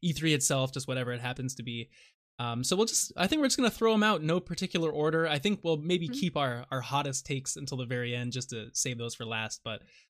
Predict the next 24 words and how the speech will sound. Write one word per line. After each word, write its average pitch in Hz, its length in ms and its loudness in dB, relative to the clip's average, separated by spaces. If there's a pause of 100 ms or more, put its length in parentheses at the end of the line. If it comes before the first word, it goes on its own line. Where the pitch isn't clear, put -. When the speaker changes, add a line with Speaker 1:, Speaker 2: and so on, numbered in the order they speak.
(240)
Speaker 1:
um, 120 520 -2
yeah, 185 220 0
I 135 80 -2
think 202 180 -2
that's 185 140 0
about 156 240 0
it. 170 120 2
I 151 120 -2
think 190 260 -2
maybe 175 220 0
we'll, 156 340 2
we'll 156 120 0
try 180 180 0
and 175 80 -2
keep - 180 -2
some 170 100 -2
score 160 360 0
just 151 180 -6
to 139 80 -2
see 143 200 0
if 135 120 -4
either 139 220 0
of 127 120 -2
us 123 260 -4